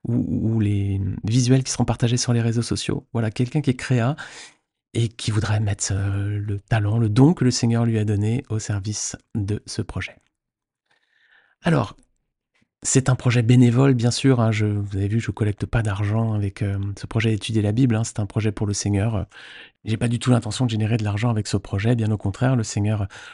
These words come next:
nous a donné sa parole gratuitement, je veux la partager avec d'autres gratuitement, hein. Il y a aucune prétention de ma part au niveau de ce, ce, ce podcast.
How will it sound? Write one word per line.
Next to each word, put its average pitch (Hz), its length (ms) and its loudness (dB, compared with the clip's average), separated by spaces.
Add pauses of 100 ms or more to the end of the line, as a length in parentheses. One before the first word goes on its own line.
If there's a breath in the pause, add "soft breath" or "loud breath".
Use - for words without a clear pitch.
(140 loud breath)
nous 98 100 -8
a 101 60 0
donné 98 200 0
sa 98 160 -2 (180)
parole 98 280 -4
gratuitement, 101 520 -6
je 107 100 -4
veux 95 100 -2
la 98 120 -2
partager 104 340 -4
avec 101 140 -2
d'autres 104 180 -2
gratuitement, 117 640 -4
hein. 131 100 -6 (440 loud breath)
Il - 40 -4
y 98 40 0
a 101 80 -2
aucune 110 240 -4
prétention - 480 -2
de 110 60 0
ma 101 120 0
part 113 200 -2
au 104 80 0
niveau 104 180 0
de - 60 -12
ce, 104 220 -6
ce, - 200 -10
ce - 160 -8
podcast. 113 540 -2